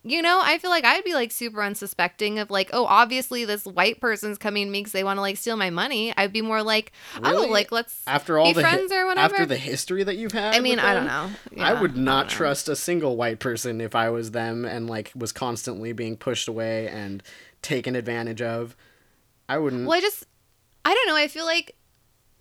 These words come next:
Speaker 1: I don't know, like, on a smaller level, maybe, where you're looking at the individual and not, like, where they're coming from, 'cause then that's, like, kind of the whole issue, isn't it? Where it's, like, you're grouping everyone together.
Speaker 2: Yeah, it is the issue. Yeah, for sure.
Speaker 1: I don't know.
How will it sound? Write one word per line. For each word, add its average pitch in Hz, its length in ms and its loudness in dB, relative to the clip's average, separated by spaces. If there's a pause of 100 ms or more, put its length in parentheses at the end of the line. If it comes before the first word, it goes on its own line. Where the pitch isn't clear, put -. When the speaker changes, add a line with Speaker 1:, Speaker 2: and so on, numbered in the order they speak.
(720)
Speaker 1:
I 285 140 -6
don't 403 160 -2
know, 269 140 0
like, 277 180 -2
on 285 100 0
a 311 60 -2
smaller 285 460 0
level, 190 400 0
maybe, 254 720 -6
where 226 260 -4
you're 208 180 -2
looking 220 240 -4
at 208 100 -4
the - 80 -4
individual 196 680 -4
and 190 100 -4
not, 165 340 -2
like, 185 220 -4
where 190 140 0
they're 185 100 0
coming 180 320 -10
from, 311 240 -4
'cause 285 120 -6
then 240 120 -2
that's, 233 220 0
like, 240 140 -4
kind 214 240 -4
of 202 80 -8
the 202 100 -4
whole 185 220 -4
issue, 180 420 -4
isn't 196 240 -8
it? 135 220 -6
Where 156 160 -6
it's, - 120 -14
like, 139 360 -6
you're 175 160 -4
grouping 175 400 -8
everyone 165 360 -6
together. 156 460 -4
Speaker 2:
Yeah, 139 180 2
it 107 80 -2
is 156 160 -2
the 101 160 -8
issue. 107 380 -6
Yeah, 110 240 -6
for 107 160 -10
sure. 131 200 -6
Speaker 1:
I 269 100 0
don't 311 200 -2
know. 240 600 -4